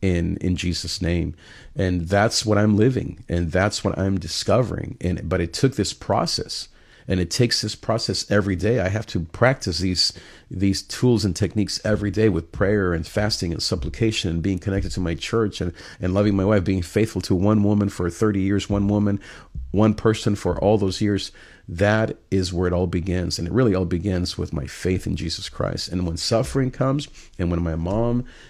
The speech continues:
i-, is not well, or my father passed away, or my grandmother who raised me passed away, or when I go through unemployment, or when I go through sickness, or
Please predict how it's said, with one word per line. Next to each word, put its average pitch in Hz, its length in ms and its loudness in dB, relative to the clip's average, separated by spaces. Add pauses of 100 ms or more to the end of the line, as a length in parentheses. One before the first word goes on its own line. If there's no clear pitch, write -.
(100)
i-, - 60 -12
is 95 360 -4
not 98 240 0
well, 104 220 4
or 101 80 4
my 82 140 0
father 110 420 0
passed 113 340 -4
away, 104 280 2
or 101 100 2
my 80 140 -2
grandmother 98 500 2
who 98 120 -2
raised 98 300 0
me 95 100 -2
passed 95 340 -4
away, 95 320 0
or 90 160 0
when 76 200 -6
I 78 100 -4
go 101 180 0
through 104 160 -4
unemployment, 95 800 0
or 80 140 0
when 78 160 -4
I - 80 -8
go 107 180 0
through 92 160 -6
sickness, 90 640 -4
or - 160 -4